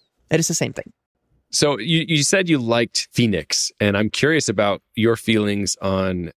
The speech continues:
Speaker 2: Chris McCord being the maintainer and creator of Phoenix, saying, you know, Webpack has caused a lot of problems for the support of Phoenix as, uh, as a project, and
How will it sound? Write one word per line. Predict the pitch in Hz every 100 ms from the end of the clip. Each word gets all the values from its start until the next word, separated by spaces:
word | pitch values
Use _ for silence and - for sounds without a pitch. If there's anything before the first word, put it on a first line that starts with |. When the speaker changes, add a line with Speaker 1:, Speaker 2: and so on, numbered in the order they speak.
| _ -
Speaker 2:
Chris | 131
McCord | 117 - 113 104 95 _
being | 101 95
the | 90
maintainer | 90 90 90 - - 92 90 82 - -
and | 90
creator | - 90 90
of | -
Phoenix, | - 95 90 - - - _ _ _ _
saying, | - 131 120 113 110 -
you | 123
know, | 127 131 - _ -
Webpack | 123 151 156 143 143 107 101 -
has | 127
caused | - 131 123 -
a |
lot | 104 101
of | -
problems | 123 117 110 107 107 - -
for | - 104
the | 95
support | - - 175 196 -
of | 107
Phoenix | - 101 98 - -
as, | - 95 90 - -
uh, | 87 82
as | 92
a | -
project, | - 123 123 107 98 - _ _ _
and | 117 110